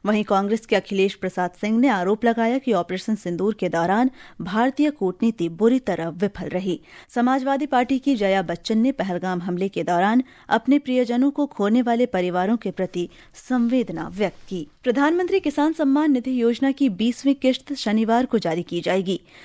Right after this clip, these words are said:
प्रधानमंत्री नरेंद्र मोदी उत्तर प्रदेश के वाराणसी से कार्यक्रम का नेतृत्व करेंगे।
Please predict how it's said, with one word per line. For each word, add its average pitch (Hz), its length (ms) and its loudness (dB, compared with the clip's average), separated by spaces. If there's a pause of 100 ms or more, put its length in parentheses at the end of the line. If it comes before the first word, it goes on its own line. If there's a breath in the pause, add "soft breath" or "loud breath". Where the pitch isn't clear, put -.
(140 loud breath)
प्रधानमंत्री 214 560 2
नरेंद्र 175 420 0
मोदी 185 280 -2
उत्तर 185 220 -4
प्रदेश 190 360 -2
के 226 160 0
वाराणसी 170 500 -2
से 262 220 -2
कार्यक्रम 202 480 0
का 185 200 -2
नेतृत्व 208 480 -2
करेंगे। 175 440 -2